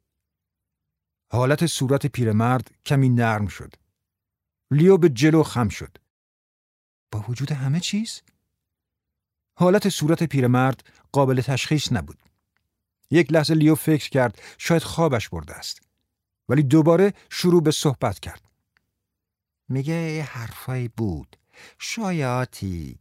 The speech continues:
که توی سنت پرونه که می‌گفتن عمش همدست آلمانا بوده."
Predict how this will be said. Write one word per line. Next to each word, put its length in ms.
که 380
توی 200
سنت 400
پرونه 720
که 120
می‌گفتن 480
عمش 720
همدست 600
آلمانا 600
بوده." 340